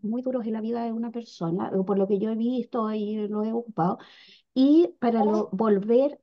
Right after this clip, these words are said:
al equilibrio. Volver a equilibrar. Cuando estás con mucha pena, mucha tensión, mucha rabia, no sé qué, ¿cómo vuelvo a equilibrar? Esto es un apoyo.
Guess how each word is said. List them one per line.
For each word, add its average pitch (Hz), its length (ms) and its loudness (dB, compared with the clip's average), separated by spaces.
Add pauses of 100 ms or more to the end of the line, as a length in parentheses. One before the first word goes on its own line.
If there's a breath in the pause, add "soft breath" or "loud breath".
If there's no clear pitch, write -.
al 240 220 0
equilibrio. 196 800 -4 (1300)
Volver 220 520 0
a 277 40 2
equilibrar. 226 760 -4 (760)
Cuando 196 240 2
estás 240 240 -4
con 220 200 0
mucha 277 480 0
pena, 262 320 0
mucha 240 320 -4
tensión, 233 560 -2
mucha 220 300 -2
rabia, 226 360 -4
no 214 140 -4
sé 214 180 -8
qué, 302 260 0 (380 soft breath)
¿cómo 294 340 6
vuelvo 294 340 0
a 302 60 0
equilibrar? 247 800 -2
Esto 247 280 -4
es 277 160 -6
un 254 140 -2
apoyo. 226 560 -2